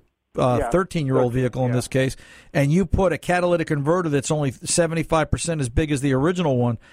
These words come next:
Speaker 1: now the engine's a little tired. It's not burning as clean. It's not running as efficient as it used to be. You're now asking a smaller cat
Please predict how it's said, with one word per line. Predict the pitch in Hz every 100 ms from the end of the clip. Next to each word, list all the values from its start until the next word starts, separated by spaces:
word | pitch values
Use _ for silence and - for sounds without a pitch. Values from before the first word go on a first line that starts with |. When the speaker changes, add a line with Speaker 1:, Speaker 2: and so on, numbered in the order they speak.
| - - -
Speaker 1:
now | 147 156
the | 156 180
engine's | 175 165
a | 156
little | 151 135
tired. | - 185 185 170
It's | 143 -
not | 143 123
burning | - 170 180 170
as | 156
clean. | - 170 170
It's | 156 -
not | 143 139
running | 135 165 175
as | 151
efficient | 143 - 151 151
as | 139
it | 139
used | 151 170 -
to |
be. | 135 147
You're | 139
now | 139 156 160
asking | 156 151 - 143
a |
smaller | 127 - 160 156 143
cat | - 165 160 139